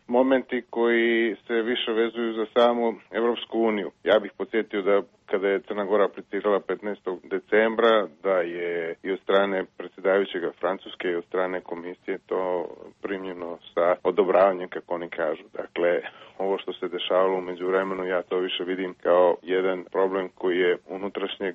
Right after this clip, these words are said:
karaktera što se tiče same procedure i vjerovatno treba imati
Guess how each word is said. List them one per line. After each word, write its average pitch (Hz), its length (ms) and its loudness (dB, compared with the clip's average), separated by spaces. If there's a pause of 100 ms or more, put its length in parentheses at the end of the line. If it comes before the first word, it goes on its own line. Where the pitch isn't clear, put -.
(160)
karaktera 101 720 2
što - 200 -12
se - 120 -14
tiče 98 360 -6
same 95 300 2
procedure 101 880 0 (100)
i 104 260 -2
vjerovatno 92 440 0
treba 98 280 0
imati 95 500 -4